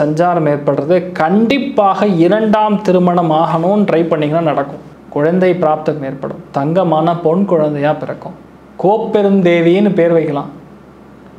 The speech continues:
அம்மன் வழிபாடு எந்த அளவுக்கு பண்றீங்களோ அந்த அளவுக்கு luck favor ஆகும். கண்டிப்பா ஒரு வண்டி வாகனங்கள் வாங்கக்கூடிய ஒரு பிராப்தம் இருக்கு. ஒரு சில பேர் ஜாலியா வெளிநாடெல்லாம் போயிட்டு வருவீங்க, சுற்றுலா போயிட்டு வரக்கூடிய வாய்ப்புகள் இருக்கிறது. நிறைய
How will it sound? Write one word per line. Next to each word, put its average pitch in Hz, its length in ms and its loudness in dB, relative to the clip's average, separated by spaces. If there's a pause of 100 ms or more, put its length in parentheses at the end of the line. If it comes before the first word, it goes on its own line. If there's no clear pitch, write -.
(640)
அம்மன் 190 380 2 (100)
வழிபாடு 208 520 2 (120)
எந்த 196 200 2
அளவுக்கு 226 300 2 (100)
பண்றீங்களோ 170 340 0 (100)
அந்த 160 180 0
அளவுக்கு 202 360 0
luck 170 340 0
favor 185 300 2
ஆகும். 170 320 0
கண்டிப்பா 185 340 0 (100)
ஒரு 180 80 2 (100)
வண்டி 208 280 2 (120)
வாகனங்கள் 190 580 2
வாங்கக்கூடிய 160 540 2
ஒரு 131 140 -2
பிராப்தம் 165 420 0
இருக்கு. - 240 -6 (880)
ஒரு 139 160 -2
சில 139 200 0
பேர் 190 180 4 (140)
ஜாலியா 175 440 2
வெளிநாடெல்லாம் 175 640 2
போயிட்டு 160 220 2
வருவீங்க, 139 300 -2 (640)
சுற்றுலா 240 500 0
போயிட்டு 190 240 2
வரக்கூடிய 170 380 2 (100)
வாய்ப்புகள் 170 500 0
இருக்கிறது. 135 400 -8 (540)
நிறைய 151 240 2